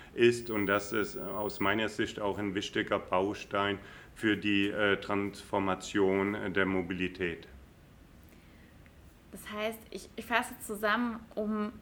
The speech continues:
Speaker 2: den Schaden möglichst gering zu halten, falls es doch mal zu einem Brand kommt, ist auf jeden Fall ein gutes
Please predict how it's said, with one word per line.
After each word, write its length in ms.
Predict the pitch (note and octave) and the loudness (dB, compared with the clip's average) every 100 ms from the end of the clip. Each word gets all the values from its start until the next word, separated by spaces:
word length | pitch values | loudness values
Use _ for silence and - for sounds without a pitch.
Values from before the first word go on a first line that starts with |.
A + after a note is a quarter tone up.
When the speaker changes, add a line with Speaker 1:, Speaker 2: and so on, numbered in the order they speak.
| - | -4
Speaker 2:
den 300 | G#3+ G#3 G3 | 0 0 0
Schaden 420 | - G#3 B3+ C#4+ | 0 4 6 8
möglichst 540 | A#3+ C4+ C4+ C4 B3+ - | 6 4 -2 -4 -6 -4
gering 360 | A3 A#3 D4 | -2 2 2
zu 220 | D4+ C4 B3 | 2 -2 0
halten, 360 | B3 B3+ B3+ - | 0 0 -2 -2
falls 260 | A3 B3 B3 | 0 0 -2
es 120 | A3+ | -4
doch 220 | A3+ A#3 | -4 0
mal 200 | C#4 B3 | 0 0
zu 120 | - | -4
einem 200 | A3 G#3+ | -4 -4
Brand 400 | G#3+ G#3 A#3 B3+ | -4 -2 -2 -2
kommt, 320 | A#3 A3+ A#3+ A#3 - - - - | -2 0 0 -2 -10 -18 -20 -6
ist 220 | B3+ A#3+ | -4 -2
auf 120 | G#3 | -4
jeden 240 | A#3 B3 B3 | -2 -2 -2
Fall 200 | B3 - | -4 -4
ein 220 | G3+ G3+ | -4 -4
gutes 420 | A3+ B3 A3+ - | -6 -6 -8 -10